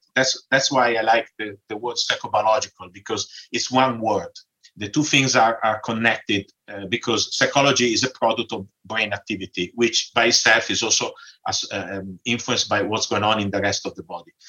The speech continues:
So, but at the very first level explanation, I do, I don't need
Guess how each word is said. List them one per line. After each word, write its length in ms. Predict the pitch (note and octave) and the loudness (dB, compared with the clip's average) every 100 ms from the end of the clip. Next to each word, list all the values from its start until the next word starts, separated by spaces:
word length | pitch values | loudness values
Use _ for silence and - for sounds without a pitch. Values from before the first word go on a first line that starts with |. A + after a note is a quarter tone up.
| - - - | -18 -12 -2
So, 380 | - A#2+ A2 - _ _ | 2 4 2 -2 _ _
but 260 | G2 B2+ B2+ | -2 0 2
at 120 | C3 | 2
the 60 | C#3+ | 2
very 280 | E3 A3 | 2 4
first 340 | A3+ - F3+ - | 2 2 0 2
level 280 | D#3+ E3 C#3+ | 2 2 -2
explanation, 680 | C#3 C3 B2 A#2+ A#2 F#2 F#2 | -2 -2 0 2 0 -4 0
I 140 | A#2+ C#3+ | 2 2
do, 180 | D#3 D#3 | 2 4
I 160 | D3+ | 4
don't 240 | G3 F#3 C#3+ | 4 2 2
need 260 | C3 A#2+ | 2 2